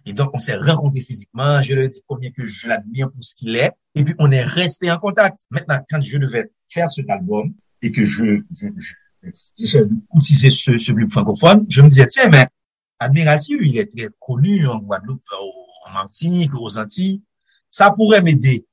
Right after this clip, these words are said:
On pourrait faire un échange. » Et puis, j'ai prouvé le sujet, j'ai fait ma part, et puis je lui ai dit d'écouter si ça serait quelque chose qui lui plairait. Et lui et son manager, ils étaient tous d'accord que c'est un beau type. Et puis voilà, il est sur l'album.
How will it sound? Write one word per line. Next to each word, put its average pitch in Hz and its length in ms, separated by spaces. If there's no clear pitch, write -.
On 139 80
pourrait 156 200
faire 170 220
un 143 100
échange. » 117 520
Et 120 60
puis, 117 560
j'ai 147 240
prouvé 135 260
le 127 80
sujet, 117 480
j'ai 143 260
fait 170 240
ma 135 220
part, 127 460
et 139 60
puis 156 120
je 139 120
lui 147 180
ai 139 60
dit 147 140
d'écouter 151 480
si - 280
ça 190 300
serait 151 640
quelque 143 180
chose 151 300
qui 143 100
lui 135 140
plairait. 120 400
Et 165 80
lui 160 360
et 156 60
son 151 140
manager, 143 640
ils 143 400
étaient 139 160
tous 139 180
d'accord 135 340
que 131 100
c'est - 260
un 123 140
beau 190 100
type. - 300
Et 135 40
puis 117 100
voilà, 113 400
il 110 120
est 101 80
sur - 140
l'album. 80 300